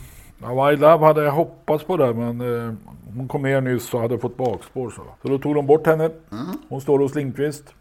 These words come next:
Speaker 2: Då är det alltså två veckor kvar till Prix de Cornelier och tre
Speaker 1: Nej,
Speaker 2: veckor till
Speaker 1: två veckor till Prix de Belgique då, sista B-loppet. Och tre veckor till Prix de Cornelier.
Speaker 2: Ja, men vi har en, eh, kan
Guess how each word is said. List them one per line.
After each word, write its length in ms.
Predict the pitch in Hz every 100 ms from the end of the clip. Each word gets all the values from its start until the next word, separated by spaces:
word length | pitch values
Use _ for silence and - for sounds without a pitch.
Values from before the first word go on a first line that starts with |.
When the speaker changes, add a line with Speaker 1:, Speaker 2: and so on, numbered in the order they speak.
| _
Speaker 2:
Då 80 | -
är 60 | 135
det 60 |
alltså 160 | 131 139
två 380 | - 170 165 160
veckor 240 | 151 151
kvar 240 | - 143 131
till 920 | - 127 127 127 120 120 117 113 110 104
Prix 320 | 117 110 104
de 140 | 104 101
Cornelier 680 | 110 101 98 95 92 92 - _ -
och 160 | 80 -
tre 80 | 107
Speaker 1:
Nej, 440 | 123 135 135 135
Speaker 2:
veckor 140 | 139 90 -
till 340 | 92 90 104 107 -
Speaker 1:
två 180 | 139 143
veckor 300 | 147 - 135
till 320 | 135 135 127 131 -
Prix 460 | 131 127 123 120
de 100 | 120
Belgique 720 | 117 120 113 - 175 175 175 -
då, 160 | 113 101 _ _ _ _ _
sista 320 | 135 123 120
B-loppet. 500 | 131 120 113 127 120 - _ _ _ - _ _ -
Och 160 | 131 131
tre 260 | 139 165 170
veckor 240 | 156 135
till 120 | 127
Prix 200 | 117 120
de 60 | 107
Cornelier. 420 | 107 104 95 - - _ - _
Speaker 2:
Ja, 100 | -
men 140 | 156 180
vi 60 |
har 140 | 190 185
en, 100 | 185 175 170 165 160 156
eh, 60 | 156
kan 340 | 160 156